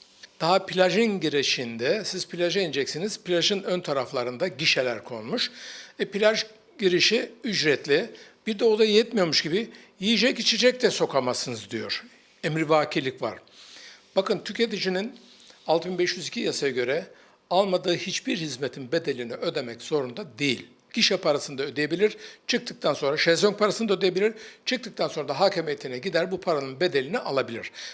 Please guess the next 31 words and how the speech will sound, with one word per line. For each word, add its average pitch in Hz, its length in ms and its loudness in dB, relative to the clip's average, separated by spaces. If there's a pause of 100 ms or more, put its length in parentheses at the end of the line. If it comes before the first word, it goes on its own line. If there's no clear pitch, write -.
(140)
Belediyeler 220 540 6
işgaliye 202 400 4
parası 185 380 0
adı - 160 0
altında 147 440 -2
bu 214 120 -10
plajları 151 520 0
kiralıyorlar. 156 640 0
Kiralayamazlar. 202 880 2 (420)
Burası 233 320 6
kamuya 196 340 2
açık - 240 -4
alan 180 300 -4
bir 135 60 0
yerdir. 107 340 -8 (260)
Vatandaş, 196 640 2
tüketici 139 680 -4
ne 156 100 4
yapacak? 131 640 0 (300)
Kavga 214 360 6
mı 220 80 4
edecek? 123 520 0 (200)
Kavga 185 300 6
mı 214 100 4
etmek 127 340 -2
zorunda? 110 540 -8 (480)
Bugün 226 240 4
Konyaaltı 208 460 2
plaj 170 300 2
parklarına 127 540 0
gidin, 156 320 2